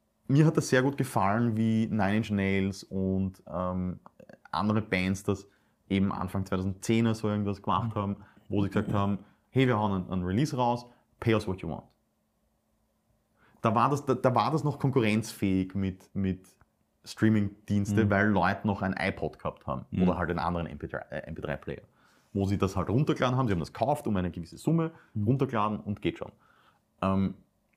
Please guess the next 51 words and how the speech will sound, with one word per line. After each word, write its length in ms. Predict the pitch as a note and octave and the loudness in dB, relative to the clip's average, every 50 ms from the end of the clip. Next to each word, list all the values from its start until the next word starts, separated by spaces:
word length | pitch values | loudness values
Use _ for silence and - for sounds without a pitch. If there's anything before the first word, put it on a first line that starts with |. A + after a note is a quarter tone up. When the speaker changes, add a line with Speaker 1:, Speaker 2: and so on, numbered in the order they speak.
| _ _ _ _ | _ _ _ _
Speaker 1:
das 200 | - A2+ - - | -4 -4 -4 -2
geht 300 | - G#2 G#2+ D3 F3 - F#2 | -2 0 2 2 0 0 0
heute 300 | G2 F#2 F2 - - G2 | -2 -2 -2 -2 -4 -4
nicht 120 | F#2 F2 | -4 -2
mehr. 220 | F2 E2 C#2+ C#2 - - _ _ _ _ _ _ _ _ _ _ _ _ _ _ - - - _ _ _ _ _ _ _ - | -4 -4 -6 -8 -12 -16 _ _ _ _ _ _ _ _ _ _ _ _ _ _ -20 -20 -20 _ _ _ _ _ _ _ 2
Du 120 | B2+ A2+ | 2 4
hast 260 | G#2+ G2+ B2+ - - | 4 2 2 0 -2
zwar 220 | - E3 D3+ - - | 0 0 0 0 0
ein, 220 | A2+ A#2+ A#2 - | -2 -2 -2 -2
ein, 160 | A#2 A2 - | -2 -2 -2
etwas 340 | A#2 A2 - A2+ - - - | -2 -2 -2 -4 -6 -4 -2
Ähnliches 400 | - A#2 C3 D#3+ D3+ A2+ A#2+ G#2 | 0 2 2 2 2 2 2 2
auf 220 | A#2+ - - - | 0 -2 -2 -4
Bandcamp 440 | - E2+ F#2 G#2+ B2+ - - C3+ B2+ | -4 -2 0 -2 -2 0 -2 -2 0
und 120 | C3 A#2+ G#2+ | -2 -4 -4
Soundcloud, 720 | - - - - - - - - C#3 B2 A#2 A2 G#2 G#2+ | -4 -4 -2 -2 -4 -6 -4 -2 -2 -2 -2 -2 -4 -4
wo 100 | G#2 G#2 | -2 -2
du 220 | G#2 A2 G#2+ G#2+ | 0 -2 -2 -4
sagen 260 | - - - G#2 A2 G#2+ | -4 -6 -4 -4 -4 -4
kannst, 240 | A2 G#2+ G#2+ - | -4 -4 -4 -4
ah, 80 | - E2+ | -6 -6
ich 160 | - - - | -6 -8 -10
kauf 380 | - - - - A2 B2 - - | -10 -8 -6 -4 -4 -4 -2 -2
mir 80 | B2 | -2
dieses 240 | G#2+ G#2+ G#2 G#2 G2 | -2 -2 -2 -2 -4
Album 320 | - - F#2+ G2 G2 A2 G#2+ | -4 -4 -4 -4 -4 -4 -4
und 140 | G2 G2+ - _ _ | -6 -8 -10 _ _
wenn 220 | - G2 A2 B2+ C#3 | 2 4 4 4 4
ich's 160 | C3+ C#3 - | 2 0 -2
gekauft 480 | A#2 - - - - A2 B2+ C3 - | -4 -6 -4 -4 -4 -2 -2 -2 -2
hab, 220 | - G#2+ - - - | -4 -6 -6 -4 -4
dann 220 | A2 G#2 A#2+ B2+ | -2 -2 -2 -2
kann 160 | C3 - B2 | -2 -2 -2
ich 100 | A2+ A2 | -2 -2
streamen. 420 | - - - - B2 D3 F#2+ G2 G2+ | -6 -6 -2 0 2 2 4 4 4
Speaker 2:
Mhm. 140 | G#2 A2+ G#2+ - - - _ _ _ - | 2 0 -2 -6 -16 -20 _ _ _ -2
Speaker 1:
Aber 420 | - G#2+ G#2 A2+ A2+ A2 - - _ _ _ _ _ _ | 0 2 2 2 0 0 -4 -10 _ _ _ _ _ _
das 160 | - G#2+ G2+ | 0 2 2
ist, 140 | B2+ C3 - | 2 0 0
ist, 260 | - A#2+ A2+ - - | -2 -2 -2 -2 -4
ist, 220 | B2 - - - | -6 -6 -6 -4
ist 180 | - A#2+ A2 - | -6 -6 -4 -2
das 100 | C3 A#2+ | -2 0
relevant, 600 | A#2 G2+ A2 A#2 B2 G#2+ F2 - - G2+ C3 C3 - | 2 2 2 2 2 2 0 -2 -2 -4 -4 -4 -2
wenn 140 | A#2 A#2 A2+ | -2 -2 0
du 120 | A#2+ A#2 | -2 -2
dir 200 | - - A2 A2 | -2 0 -2 -2
denkst, 480 | A2 - - A2 G2+ G2+ A#2 A#2+ - - | -2 -2 -2 0 0 0 0 -4 -6 -6
die 80 | - | -4
ganzen 240 | G#2 A2+ A2 G#2 G#2+ | -4 -2 -2 -4 -4
Streaming-Dienste 800 | - - - A2 A#2 A#2 A2 A#2 A2+ A2+ A2 - A2+ A2+ - | -6 -4 -2 0 0 0 -2 -2 -4 -4 -2 -2 -4 -4 -4